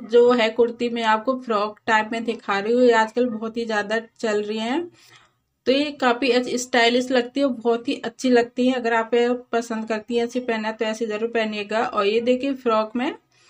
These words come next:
और स्लीव्स, इसके फुल स्लीव्स हैं और जींस के ऊपर इसको शॉर्ट में पहनना,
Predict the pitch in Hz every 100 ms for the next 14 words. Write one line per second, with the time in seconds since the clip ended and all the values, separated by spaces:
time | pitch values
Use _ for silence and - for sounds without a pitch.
0 | - - - - 226 247 262 247 285 302
1 | 285 - 320 311 285 277 269 269 262 262
2 | 269 262 247 233 196 233 247 285 269 254
3 | 269 269 277 254 311 403 - - _ -
4 | - 233 254 254 294 339 269 240 240 254
5 | 320